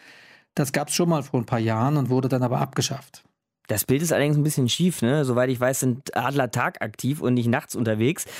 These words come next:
Speaker 2: Gut, aber wie dem auch sei, ähm, was haben denn die Typen für Befugnisse? Also, du hast schon gesagt, sie sind schwer bewaffnet. Heißt das, sie dürfen auch Gewalt anwenden, dürfen Leute festnehmen, dürfen Durchsuchungen durchführen und so weiter? Was dürfen die?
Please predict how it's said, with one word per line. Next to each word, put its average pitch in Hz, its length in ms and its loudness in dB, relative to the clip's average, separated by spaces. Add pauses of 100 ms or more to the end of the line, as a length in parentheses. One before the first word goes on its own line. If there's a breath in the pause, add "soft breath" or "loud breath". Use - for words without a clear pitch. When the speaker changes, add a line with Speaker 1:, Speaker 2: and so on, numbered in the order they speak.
(240 loud breath)
Speaker 2:
Gut, 156 80 4
aber 151 100 4
wie 175 100 4
dem 175 180 4
auch 156 80 2
sei, 147 340 2
ähm, 160 500 4
was 156 160 0
haben 202 140 2
denn 196 160 6
die 165 140 2
Typen 202 260 0
für 165 140 0
Befugnisse? 139 580 0
Also, 107 200 0
du 113 40 2
hast 170 140 0
schon 180 100 2
gesagt, 139 280 0
sie 160 60 -2
sind 139 280 2 (340 loud breath)
schwer - 280 0
bewaffnet. 131 460 0
Heißt 147 140 2
das, 160 100 -2
sie 135 120 0
dürfen 143 280 2
auch - 200 -2
Gewalt - 480 -4
anwenden, 180 460 4
dürfen 131 260 2
Leute 113 260 0
festnehmen, 180 800 0
dürfen 120 340 0
Durchsuchungen 175 720 2
durchführen 196 400 0
und 175 120 0
so 160 100 0
weiter? 180 200 0
Was 135 120 -2
dürfen 117 260 0
die? 107 140 -4